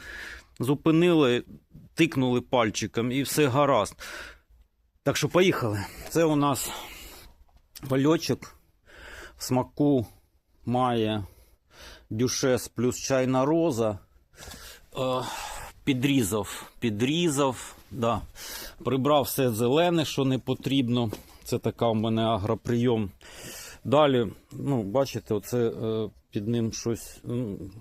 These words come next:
як це на-, не знаю, як це називається, неважно. Але зелене.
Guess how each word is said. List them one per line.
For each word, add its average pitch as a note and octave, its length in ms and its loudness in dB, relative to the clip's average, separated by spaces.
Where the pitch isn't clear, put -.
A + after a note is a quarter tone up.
як A2 240 -2
це - 140 -6
на-, G#2 180 -2
не C#3 180 2
знаю, A2+ 260 2
як G2+ 120 -2
це - 120 -6
називається, G2+ 500 -2
неважно. G2 540 -2
Але D#3 220 2
зелене. G#2+ 520 0